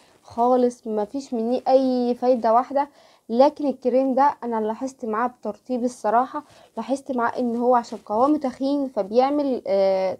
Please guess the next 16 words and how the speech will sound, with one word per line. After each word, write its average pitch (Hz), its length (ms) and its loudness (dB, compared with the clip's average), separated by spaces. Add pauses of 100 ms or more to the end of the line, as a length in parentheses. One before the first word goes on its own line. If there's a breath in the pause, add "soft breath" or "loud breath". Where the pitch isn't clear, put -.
تغطيه 254 380 2
حلوه 247 380 2
للمنطقه 196 520 -4
اللي 220 140 -4
تحت 226 240 -12
العين، 233 400 -2 (400 soft breath)
فانا 269 200 -2
شايفه 277 320 -2
ان 240 80 -2
هو 247 160 6
الكريم 240 420 -2
ده 233 80 0
حلو 254 300 0
بالنسبه 214 440 -4
للحاجات 220 480 -4
دي. 240 280 -6